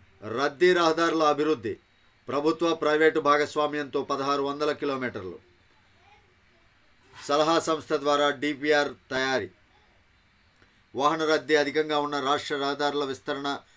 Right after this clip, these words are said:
పునరుద్ధరణ కూటమి ప్రభుత్వం దృష్టి సారించింది. పునరుద్ధరణపై కూటమి ప్రభుత్వం దృష్టి సారించింది. ప్రభుత్వ ప్రైవేటు భాగస్వామ్య పీపీసీ విధానంలో విస్తరించడంపై కసరత్తు చేస్తోంది.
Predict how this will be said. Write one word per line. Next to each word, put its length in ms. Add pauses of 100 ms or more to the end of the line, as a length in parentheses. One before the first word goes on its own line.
(240)
పునరుద్ధరణ 560
కూటమి 420
ప్రభుత్వం 560
దృష్టి 260
సారించింది. 560 (840)
పునరుద్ధరణపై 680
కూటమి 360
ప్రభుత్వం 400
దృష్టి 280
సారించింది. 520 (640)
ప్రభుత్వ 400
ప్రైవేటు 420
భాగస్వామ్య 800 (680)
పీపీసీ 640
విధానంలో 600
విస్తరించడంపై 1000 (340)
కసరత్తు 460
చేస్తోంది. 560